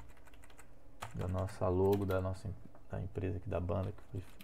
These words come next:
tá criando um evento. Deixar aqui. E aqui eu acho que eu coloquei multiplicação. Esse aqui de cima,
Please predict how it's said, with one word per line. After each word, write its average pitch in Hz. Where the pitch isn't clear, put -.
tá 113
criando 98
um 101
evento. 101
Deixar -
aqui. 143
E 98
aqui 107
eu -
acho 110
que -
eu 110
coloquei 107
multiplicação. 110
Esse -
aqui -
de 107
cima, -